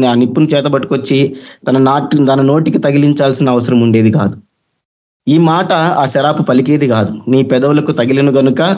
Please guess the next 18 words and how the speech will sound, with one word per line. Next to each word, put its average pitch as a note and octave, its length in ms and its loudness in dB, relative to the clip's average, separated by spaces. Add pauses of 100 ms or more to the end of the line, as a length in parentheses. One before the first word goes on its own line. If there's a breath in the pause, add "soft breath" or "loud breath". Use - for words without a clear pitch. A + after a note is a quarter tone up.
(400)
నీ C3 120 2
పాపమునకు C3+ 920 0
ప్రాయశ్చిత్తమాయెను, B2 1080 0
నీ B2 200 2
దోషము C3 680 0 (300 loud breath)
తొలగిపోయెను." A#2+ 760 0 (380)
ఈ D3+ 80 2
మాట D#3+ 280 0
అనేది E3 380 0
కాదు, A#2 260 -2 (1800)
ఆ - 20 -2
మాట F3+ 240 0
అనేది G3 280 2
కాదు. C#3 260 0 (420)
ఎందుకు F#3+ 280 2
ఆ G#3 40 2
మాట F3+ 300 0
అనిందంటే, E3 680 0